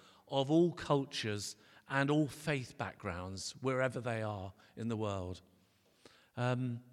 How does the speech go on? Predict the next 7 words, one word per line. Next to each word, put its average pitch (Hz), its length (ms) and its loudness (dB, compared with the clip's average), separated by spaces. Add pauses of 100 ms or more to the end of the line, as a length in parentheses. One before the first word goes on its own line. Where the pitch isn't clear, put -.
(220)
and 147 180 2
at 151 140 -2
Epiphany, 151 500 -2
we 131 120 -2
see 170 240 -2
God 151 340 2
drawing 160 500 2